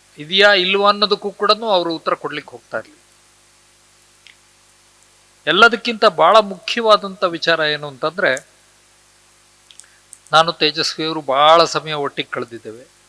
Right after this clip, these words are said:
ಬಹಳ ಸಂದರ್ಭಗಳಲ್ಲಿ ಒಟ್ಟಿಗೆ ಪ್ರಯಾಣ ಮಾಡಿದ್ದೇವೆ. ಸಾಹಿತ್ಯದ ಗಂಧ ಗಾಳಿ ಗೊತ್ತಿಲ್ಲದ ನನಗೂ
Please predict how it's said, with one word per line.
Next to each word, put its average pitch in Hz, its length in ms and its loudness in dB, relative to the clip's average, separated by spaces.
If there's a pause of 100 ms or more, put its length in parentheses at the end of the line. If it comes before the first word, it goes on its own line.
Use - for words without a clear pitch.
(240)
ಬಹಳ 147 260 4 (1160)
ಸಂದರ್ಭಗಳಲ್ಲಿ 143 760 -6
ಒಟ್ಟಿಗೆ 135 520 -10 (260)
ಪ್ರಯಾಣ 143 260 -6
ಮಾಡಿದ್ದೇವೆ. - 760 -16 (3000)
ಸಾಹಿತ್ಯದ 190 640 0
ಗಂಧ 165 260 0
ಗಾಳಿ 175 320 4
ಗೊತ್ತಿಲ್ಲದ 151 580 -4
ನನಗೂ 147 440 -14